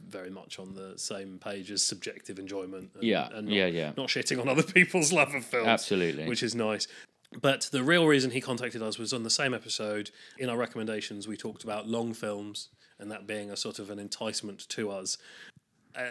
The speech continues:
Speaker 1: he says, obviously, the flip side of that is that mainstream films are often getting a little overblown now, uh, a little too long.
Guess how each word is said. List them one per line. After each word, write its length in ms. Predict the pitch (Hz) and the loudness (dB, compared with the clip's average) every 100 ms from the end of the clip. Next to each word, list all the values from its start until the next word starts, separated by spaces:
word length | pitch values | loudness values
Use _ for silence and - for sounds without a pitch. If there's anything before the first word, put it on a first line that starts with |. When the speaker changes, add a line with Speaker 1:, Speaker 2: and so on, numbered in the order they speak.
| 113 | -6
Speaker 1:
he 140 | 120 | -8
says, 240 | 117 120 - | -6 -6 -6
obviously, 420 | 120 107 117 107 - | -6 -4 -4 -6 -12
the 200 | 143 123 | -14 -10
flip 200 | - 135 | -6 -4
side 200 | 127 110 | -4 -4
of 40 | 113 | -4
that 260 | 104 - | -6 -6
is 120 | 104 | -8
that 220 | - 107 - _ | -6 -8 -10 _
mainstream 440 | 117 120 120 110 98 | -6 -4 -4 -8 -12
films 260 | - 98 | -12 -10
are 140 | 104 101 - | -10 -12 -14
often 340 | - 107 98 - | -14 -14 -14 -12
getting 320 | 101 - 98 - | -12 -10 -12 -12
a 60 | 104 | -10
little 200 | 98 101 | -8 -8
overblown 600 | 98 95 98 110 107 107 | -8 -8 -6 -2 -2 -2
now, 300 | 104 104 101 - - - _ - | -4 -4 -6 -10 -20 -20 _ -12
uh, 440 | 101 101 101 104 | -10 -8 -6 -8
a 60 | 104 | -8
little 180 | 104 98 | -10 -8
too 240 | - 113 | -6 -6
long. 340 | 101 95 95 | -6 -8 -10